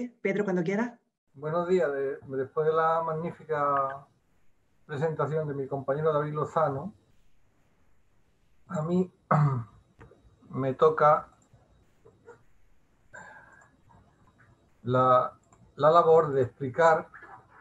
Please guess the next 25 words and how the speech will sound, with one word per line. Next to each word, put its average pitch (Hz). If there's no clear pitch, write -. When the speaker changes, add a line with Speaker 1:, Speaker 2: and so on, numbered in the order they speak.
Speaker 2:
cómo 185
funciona 147
la 131
app, 127
que -
realmente 117
espero 131
espero 156
que 151
haya 147
sido 135
un 170
acierto 185
tal 175
como 165
se 170
ha 165
diseñado. 123
Esto 143
es 131
una 135
cosa 139
que 120
nunca 113
sabemos, -